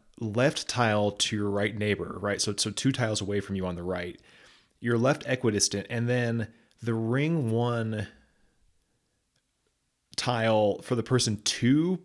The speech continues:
to the left of you. <laughs> So it's really hard to describe,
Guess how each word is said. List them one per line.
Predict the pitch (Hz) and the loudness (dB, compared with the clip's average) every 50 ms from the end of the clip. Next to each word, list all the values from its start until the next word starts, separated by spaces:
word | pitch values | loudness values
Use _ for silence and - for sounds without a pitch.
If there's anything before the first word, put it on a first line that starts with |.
| _ | _
to | - - - | -10 -8 -4
the | 196 | -2
left | 190 196 190 - - | -2 -2 -2 -2 -4
of | 196 | -2
you. | 202 214 202 | 0 0 0
<laughs> | - - - - - - | 0 -2 -2 -2 0 2
So | - - - 196 143 | 4 4 4 4 4
it's | - 185 - - - | 4 2 4 6 6
really | 175 135 | 6 8
hard | - 127 110 | 6 6 4
to | 113 | 2
describe, | 110 104 - - 117 107 101 | -2 -6 -4 -2 -4 -4 -4